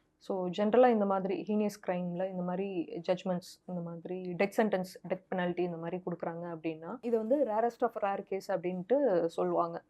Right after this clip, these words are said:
So, அந்த மாதிரி வழக்குகள், ஒரு ட்ரையல் கோர்ட்ல இந்த மாதிரி டெத் பெனால்டி அந்த மாதிரிலாம் கொடுக்கும்பொழுது, இந்த, இது வந்து ஆட்டோமேட்டிக்கா வந்து ரெஃபர்ட் ட்ரையலா மாறிடும். அதாவது, இப்போ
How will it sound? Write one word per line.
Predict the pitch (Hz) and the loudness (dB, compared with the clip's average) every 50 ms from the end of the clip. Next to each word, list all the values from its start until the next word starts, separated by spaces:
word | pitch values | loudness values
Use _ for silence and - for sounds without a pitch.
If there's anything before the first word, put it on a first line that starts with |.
| _ _ _ _ _ _ _ | _ _ _ _ _ _ _
So, | _ - 247 226 220 | _ 2 6 6 8
அந்த | 214 220 - - - - 220 233 262 | 8 6 4 2 0 2 4 6 8
மாதிரி | 254 247 247 240 285 277 | 10 10 10 10 8 8
வழக்குகள், | 240 202 196 202 202 - 208 180 175 156 - _ _ - | 8 8 8 6 4 2 2 2 2 0 0 _ _ -6
ஒரு | - 190 185 180 | -4 -2 -2 -2
ட்ரையல் | 180 - 190 185 196 220 220 214 - | 0 2 2 4 4 4 2 2 0
கோர்ட்ல | 185 180 175 - 170 175 185 233 277 294 _ _ | -2 -2 0 -2 -2 -2 -2 -4 -6 -12 _ _
இந்த | - 202 185 | -4 -2 0
மாதிரி | 180 185 185 185 196 214 220 214 196 185 180 180 175 165 - - - - - 190 | 0 0 0 0 0 0 0 2 2 2 2 2 0 0 -2 -6 -16 -14 -2 0
டெத் | 196 190 - _ _ | 0 0 0 _ _
பெனால்டி | - 190 180 175 170 165 - 175 | 0 0 2 2 0 0 -2 -4
அந்த | 180 175 170 | -4 -4 -4
மாதிரிலாம் | 170 175 170 165 - 185 202 196 | -4 -4 -4 -2 -2 -2 -2 0
கொடுக்கும்பொழுது, | - 190 185 - 202 185 175 165 160 160 175 214 247 - - | -2 -2 -2 -2 -2 2 2 2 2 2 0 -2 -2 -4 -4
இந்த, | - 214 220 220 208 196 185 - _ _ _ _ _ | -2 0 0 2 2 0 -2 -4 _ _ _ _ _
இது | - 220 196 220 | -6 0 2 2
வந்து | 208 202 202 226 294 302 | 4 4 2 0 0 0
ஆட்டோமேட்டிக்கா | - 190 214 240 - 269 247 226 208 214 208 247 240 | 2 2 4 4 4 4 4 4 4 4 4 4 4
வந்து | 214 190 214 269 302 269 | 4 4 4 4 4 4
ரெஃபர்ட் | 208 208 - 277 277 277 269 208 | 4 6 6 6 6 8 6 4
ட்ரையலா | 180 175 170 180 202 190 170 | 4 4 2 0 0 -2 -4
மாறிடும். | 165 165 - 165 170 156 - _ _ _ | -4 -4 -2 -4 -4 -6 -8 _ _ _
அதாவது, | - 180 190 190 185 160 175 196 254 - _ _ _ - - _ _ | -4 -2 0 0 2 0 -2 -4 -4 -8 _ _ _ -20 -20 _ _
இப்போ | _ 220 214 - 208 | _ -4 0 2 2